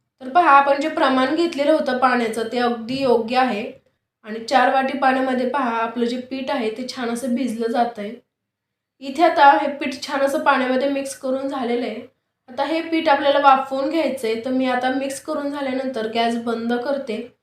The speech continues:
आणि लगेच याच्यावरती झाकण ठेवून घ्यायचं आहे. तर गॅस बंद आहे, बंद गॅसवरती आपण असंच पाच मिनिट झाकण ठेवून घेऊयात, म्हणजे आपली पापडाची उकड छान अशी उकडली जाईल. तर इथे आता पहा, पाच मिनिट झालेले आहेत. आता आपण याच्यावरचं झाकण काढूयात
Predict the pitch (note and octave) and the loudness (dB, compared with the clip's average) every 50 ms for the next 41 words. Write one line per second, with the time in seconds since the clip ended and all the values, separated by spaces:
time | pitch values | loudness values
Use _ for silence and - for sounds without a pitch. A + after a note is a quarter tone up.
0 | _ _ _ _ _ _ _ A3+ A3 A#3+ B3+ B3+ B3+ B3+ B3 A#3+ C4 C4 C4+ D#4+ | _ _ _ _ _ _ _ -8 -6 -4 -4 -2 -2 -2 -2 -2 -2 -2 -2 -4
1 | D4+ - C4+ B3+ C4 B3+ B3+ B3 C#4 B3+ B3 D4+ C#4 B3+ - A#3+ B3 C4 - C#4 | -4 -4 -4 -2 -2 -2 -2 -2 -4 -2 -2 -2 -2 -4 -4 -4 -4 -4 -2 -2
2 | C4+ C4 C4 C4+ C#4+ C#4+ C4+ B3+ B3+ - - G#3 G3+ A#3 B3+ - - _ _ _ | -2 -2 -2 -2 -4 -4 -4 -6 -6 -6 -6 -6 -6 -8 -10 -14 -18 _ _ _
3 | _ _ _ _ _ _ _ _ C4 C4 C4 D4+ C#4+ D4 D#4 D4+ D4 C#4+ C#4+ C#4+ | _ _ _ _ _ _ _ _ -8 -4 0 2 4 4 2 0 0 0 0 0
4 | C#4+ D4 D4 D#4 D#4 C#4+ B3+ A#3+ B3 A#3+ B3+ B3 A#3+ B3 B3 B3+ - C4+ C#4 C4+ | 0 2 2 2 2 2 2 0 -2 -2 -2 -2 -2 -2 -2 -2 -2 -2 -2 -2
5 | C4+ C4+ C4+ C4+ C4 C4 C4 A#3 A3 A3+ A#3 A#3 A#3 A#3+ A#3+ A#3+ B3 A#3 - - | -2 -2 0 0 0 0 0 -2 -2 -2 -2 -2 -2 -2 -2 -2 -2 -2 -4 -2
6 | - C4 B3 A#3+ A#3+ B3 B3+ B3+ A#3+ A#3+ A#3+ - D4 C4 B3+ B3 A#3+ B3 A#3+ A#3+ | 0 0 0 0 -2 -4 -4 -2 0 0 0 0 -2 -6 -4 -4 -4 -4 -4 -4
7 | C4 A#3+ A#3+ A#3+ B3 D4+ D4+ C#4+ B3+ A3 G#3+ A#3+ - - - _ _ _ _ _ | -2 -2 -2 -2 -4 -4 -6 -4 -4 -4 -4 -4 -8 -12 -18 _ _ _ _ _
8 | _ _ _ B3 B3 A#3+ A#3 A#3+ A#3 A#3+ A#3+ A#3+ A#3+ A#3+ - B3 A#3+ A3+ A#3 A#3 | _ _ _ -10 -8 -6 -2 0 0 0 0 -2 -6 -2 2 2 2 2 2 0
9 | A3+ A#3 A#3 A#3+ C4 C4 C4 C4 C#4 C#4 A#3 - - C4 A3 A3+ A3+ A#3+ B3+ B3+ | 0 0 0 -2 -2 -4 -4 -2 -4 -4 -6 -6 -8 -6 -6 -6 -6 -6 -4 -6
10 | B3 - A3+ G#3+ G#3+ A3+ A#3+ A#3+ A#3+ A3 G#3 G3 G#3+ B3 C4 - - _ _ _ | -4 -4 -4 -4 -2 -2 -2 -2 0 -2 -2 -4 -4 -6 -10 -12 -16 _ _ _
11 | _ _ _ _ _ _ _ _ _ _ _ _ _ _ _ _ _ _ _ _ | _ _ _ _ _ _ _ _ _ _ _ _ _ _ _ _ _ _ _ _
12 | _ _ _ _ _ _ _ _ _ _ _ _ _ _ - D#4 D#4+ F4 E4+ G4 | _ _ _ _ _ _ _ _ _ _ _ _ _ _ -6 -4 -2 -2 -2 -2
13 | F#4+ F4+ F4+ F4+ F#4 F4 D4+ D4 D4 D#4 D4 C#4 C#4+ C#4 C#4+ C#4+ C#4+ D4 D4 D#4 | -2 0 0 2 4 4 4 4 6 6 6 6 6 4 0 -2 -2 -2 -2 0
14 | D#4+ C4 A#3+ B3+ B3+ C4 B3 A#3 A#3 A#3 A3+ A#3+ A#3+ A#3+ A#3+ A#3+ A#3+ A#3+ A#3 A#3+ | 0 2 2 2 2 2 2 2 2 2 2 2 2 2 0 0 -2 -2 0 0
15 | A#3 A#3+ A#3+ B3+ B3+ C#4 D4 B3+ A#3+ A#3 A3+ A#3 B3 C#4+ C#4 C#4 C#4 C4+ A3+ G#3 | -2 -2 -2 -2 -4 -2 -2 -2 -2 -2 -4 -4 -2 -2 -2 -2 0 0 0 0
16 | G#3+ B3 | -2 -4